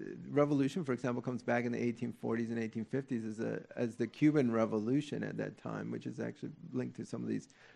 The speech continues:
filibustering movements. But, um, yeah, the sense, I, I, I mean, it, it, it's, it's interesting that, um, uh, my sense is that a lot of the engagement with Philadelphia is with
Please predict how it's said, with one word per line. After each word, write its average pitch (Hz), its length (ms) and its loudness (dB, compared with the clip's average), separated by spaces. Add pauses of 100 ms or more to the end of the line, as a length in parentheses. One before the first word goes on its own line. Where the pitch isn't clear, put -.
(180)
filibustering 123 580 6
movements. 107 500 -2
But, 110 320 4 (300)
um, 139 380 8
yeah, 208 280 12
the 165 140 10
sense, 196 360 2
I, 139 560 2
I, 156 80 6
I 170 40 6
mean, 175 180 6
it, - 680 -2 (380)
it, 160 200 4
it's, 160 320 2
it's 156 400 2 (120)
interesting 185 720 4
that, 135 460 6
um, 120 460 2 (640)
uh, 127 300 6 (360)
my 156 300 8
sense 196 320 2
is 147 160 2
that 139 200 6
a 135 40 6
lot 131 320 8
of 147 160 0
the 131 360 4
engagement 127 680 2
with 120 140 -2
Philadelphia 127 640 2
is 113 440 0
with 113 500 2